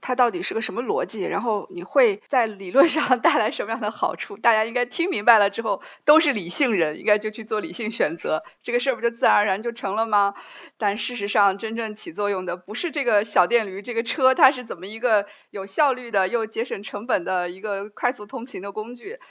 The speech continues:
而是你骑上小电驴的感觉，对吗？是不是我们讨论的？其实缝隙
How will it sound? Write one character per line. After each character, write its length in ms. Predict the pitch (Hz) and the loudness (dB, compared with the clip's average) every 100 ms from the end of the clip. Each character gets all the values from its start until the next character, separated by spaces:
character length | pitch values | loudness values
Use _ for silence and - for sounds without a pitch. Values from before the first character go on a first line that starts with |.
| _ | _
而 160 | - 240 | -2 0
是 160 | 330 311 | 0 -4
你 160 | 220 | -6
骑 240 | 214 - 254 | -8 -6 2
上 160 | 294 | 2
小 160 | - 196 | 2 2
电 160 | 233 | 2
驴 80 | 220 226 | 0 -2
的 80 | |
感 260 | 226 165 180 | 0 -2 -2
觉， 180 | 180 185 | -12 -10
对 160 | 208 | -8
吗？ 160 | 196 190 226 | -4 -4 -4
是 120 | 269 | -6
不 40 | |
是 60 | 269 | -4
我 140 | 220 | -2
们 100 | 185 202 | -6 -6
讨 200 | 185 170 | -4 -4
论 160 | 185 | -4
的？ 120 | 175 - - _ | -8 -14 -20 _
其 160 | 254 | -10
实 80 | 302 | -10
缝 180 | 339 302 | -6 -6
隙 360 | 302 262 214 | -6 -8 -8